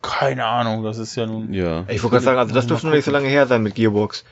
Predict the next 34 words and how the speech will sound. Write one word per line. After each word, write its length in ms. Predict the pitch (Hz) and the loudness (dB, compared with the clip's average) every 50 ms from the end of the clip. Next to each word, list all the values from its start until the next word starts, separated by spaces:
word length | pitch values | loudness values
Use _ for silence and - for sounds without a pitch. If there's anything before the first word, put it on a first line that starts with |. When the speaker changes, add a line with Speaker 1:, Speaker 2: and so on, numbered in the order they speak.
| _ _ - | _ _ -10
Speaker 3:
wenn 60 | 107 | -8
ich 120 | - - | -6 -4
mich 180 | 120 104 - - | -6 -6 -4 -4
nicht 200 | 117 104 - - | -4 -4 -4 -2
völlig 300 | - 123 110 104 98 - | 0 0 0 0 0 -2
irre. 340 | - 113 104 110 113 95 - | -4 -4 -4 -4 -6 -8 -8
Speaker 1:
Stimmt, 340 | - - - - 180 185 220 | -10 -10 -6 -2 0 2 2
die 60 | 214 | 2
Speaker 2:
Die 40 | 113 | 2
Speaker 1:
machen 220 | 113 113 113 85 80 | 2 2 0 0 0
Speaker 2:
haben 120 | 78 120 | -2 0
Speaker 1:
ja 60 | - | 2
Speaker 2:
Borderlands 380 | 101 107 113 117 117 107 - - | 4 4 4 4 4 2 0 0
drei 200 | 113 131 175 196 | 2 2 2 2
gemacht 380 | 170 120 101 92 85 85 - | 2 2 0 0 -2 -2 -4
jetzt, 200 | - 82 78 - - | -6 -6 -6 -6 -6
oder 180 | 58 67 76 | -6 -4 -4
nicht? 100 | 73 76 | -4 -2
Speaker 1:
Stimmt, 240 | 78 - 170 185 - | 0 0 0 0 -2
die 80 | - 117 | -4 -2
machen 280 | 113 110 110 123 117 113 | -2 -2 -2 -2 -2 0
Borderlands. 640 | 117 120 135 127 113 110 107 107 104 104 107 - - - - - - - - | 0 0 0 0 0 -2 -2 -2 -4 -6 -8 -10 -16 -20 -20 -20 -20 -6 -2
Ich 200 | 123 120 - 170 | 0 0 2 2
hab 140 | 180 185 - | 0 2 2
ja 80 | 190 | 2
mit, 320 | 160 151 147 151 151 - 135 | 2 2 0 0 -2 -4 -4
mit 240 | 139 139 135 131 - | -4 -2 -2 0 2
Borderlands 680 | 131 147 180 180 175 160 143 135 127 - - - _ _ - | 4 4 6 4 4 2 2 0 -2 -4 -8 -12 _ _ -2
ga-, 100 | 135 - - 131 131 | -2 -2 0 0 0
richtig 420 | 170 190 - - 160 - - - | 0 0 0 -2 -2 -2 -2 0
gar 240 | - 131 147 180 208 | 2 2 4 4 2
nichts 260 | 190 156 - - - | 0 0 -2 -4 -4
am 200 | 107 107 107 104 | -4 -4 -4 -4
Hut. 280 | 107 107 120 143 - | -4 -4 -4 -6 -8